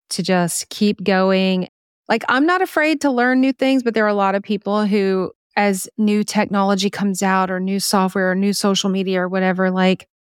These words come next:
you're kind of fearless. So we love following the young people as well. There's a place for all of us. So I love being able to give and receive from you both as well. So with that being said,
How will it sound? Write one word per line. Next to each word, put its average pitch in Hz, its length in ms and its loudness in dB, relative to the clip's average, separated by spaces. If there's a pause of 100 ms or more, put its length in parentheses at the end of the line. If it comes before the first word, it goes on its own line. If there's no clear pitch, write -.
you're 226 100 2
kind 269 180 2
of 277 60 2
fearless. 254 720 0 (300)
So 202 540 0
we 220 100 2
love 226 640 0
following 208 680 0 (160)
the 208 80 2
young 196 220 2
people 180 480 -4
as 190 180 0
well. 180 460 -2 (140)
There's 208 160 2
a 220 40 4
place 233 300 0
for - 240 -2
all 180 160 0
of 170 100 -2
us. 95 240 -2
So 185 260 0
I - 120 0
love 185 640 0 (220)
being 185 180 2
able 180 300 0
to 170 480 -2 (160)
give 220 680 2
and 202 220 0
receive 190 440 -2
from 180 200 -6
you 170 420 0 (160)
both 165 480 -6
as 170 220 -10
well. 160 320 -8
So 165 340 -4 (120)
with 233 180 0
that 254 240 0
being 226 200 2
said, 226 520 0